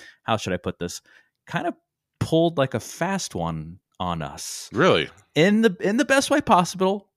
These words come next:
Speaker 1: In the best way possible. Hear
Speaker 2: You've
Speaker 1: me
Speaker 2: been
Speaker 1: out.
Speaker 2: holding this in your pocket, yeah.
Speaker 1: Because, you know, for all of her little pop sensibilities, underneath it all, she's still very much this kind of art house student.
Speaker 2: Yeah. Yeah,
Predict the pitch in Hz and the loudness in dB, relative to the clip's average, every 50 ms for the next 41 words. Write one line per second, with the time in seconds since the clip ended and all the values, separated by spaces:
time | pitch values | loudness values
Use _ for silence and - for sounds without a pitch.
0 | _ - 131 151 175 180 170 165 165 165 - - 185 180 - 143 120 107 113 - | _ -4 -2 0 0 0 2 2 0 0 0 -2 -2 -2 2 4 4 4 4 2
1 | - 110 107 - - 123 143 151 165 151 131 113 101 104 117 120 120 110 101 95 | -4 -4 -4 -2 0 0 0 2 2 4 4 6 6 6 4 2 0 -4 -4 -4
2 | 92 - - - 90 85 80 - - 92 90 101 113 135 143 - - - - 196 | -6 -6 -6 -8 -6 -8 -8 -6 -6 -6 -4 0 0 0 0 0 -4 -4 -2 2
3 | 220 220 190 139 117 110 120 131 160 180 - - - - - - _ _ _ _ | 6 8 10 10 10 10 8 8 4 2 0 -2 -4 -6 -8 -12 _ _ _ _
4 | _ - 156 160 147 139 - - 147 139 - - 120 147 190 226 226 226 - - | _ 0 2 4 4 2 2 0 -2 -2 2 4 4 4 4 4 0 -2 0 -2
5 | 202 175 139 117 120 131 139 156 160 156 147 127 - _ _ - - - 113 110 | 0 0 0 0 0 0 0 0 -2 -2 -4 -6 -12 _ _ -6 -4 2 2 2
6 | 135 175 - - - - - - 123 127 147 - - 196 190 170 135 98 90 78 | 2 2 -2 -6 -10 -10 -8 -4 -4 -4 -4 -4 -4 0 2 2 2 2 0 -2
7 | 76 78 82 87 95 - - - _ - 120 143 175 202 233 370 370 - - 127 | -2 -4 -4 -4 -6 -8 -10 -12 _ -6 -4 -2 0 0 0 0 -2 0 2 2
8 | 98 87 82 90 95 107 135 - - - - - - _ _ _ - - - 180 | 4 4 4 4 4 4 2 0 -4 -14 -20 -20 -20 _ _ _ -10 -6 -2 -2
9 | 185 185 - - - - - - 190 254 359 370 - - 208 196 190 190 185 190 | -2 -2 -4 -6 -6 -8 -4 -2 -2 -2 -2 -4 -4 -4 -2 -2 -2 -2 -2 -4
10 | 185 - - - 185 175 165 - - - 190 196 190 170 - _ - 135 147 151 | -4 -6 -6 -2 -2 -2 -2 -2 -4 -2 0 0 0 -2 -4 _ 4 4 4 4
11 | - - - 165 165 165 170 156 - - - - - _ _ - - - 180 202 | 2 -2 0 2 4 4 2 2 -2 -8 -12 -14 -18 _ _ -12 -2 0 2 2
12 | 214 147 85 - - - - - - _ _ _ _ - 117 98 80 73 - _ | 2 2 0 -6 -10 -14 -16 -16 -16 _ _ _ _ -2 -2 -2 -2 -4 -10 _
13 | _ _ _ _ - 139 147 104 80 | _ _ _ _ -4 -4 -4 -4 -4